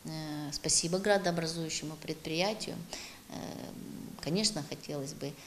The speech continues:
чтобы и дальше эта работа продолжалась, и если действительно она будет продолжена на следующий год, то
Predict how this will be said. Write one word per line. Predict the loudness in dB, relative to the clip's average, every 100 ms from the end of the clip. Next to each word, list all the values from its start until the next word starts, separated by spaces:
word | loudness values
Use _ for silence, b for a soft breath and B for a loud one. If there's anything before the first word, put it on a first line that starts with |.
| b b
чтобы | -2 0
и | 8
дальше | 12 12 12 6
эта | 4 2
работа | 0 0 -2
продолжалась, | -2 0 0 2 2 2 2 0 0
и | -2
если | 0 2 2 0 2
действительно | 2 4 2 0 2
она | 2 2
будет | 0 -2
продолжена | 0 2 4 2 0 -2
на | 0
следующий | 0 0 2 2 2 6
год, | 6 4 B B B
то | 10 10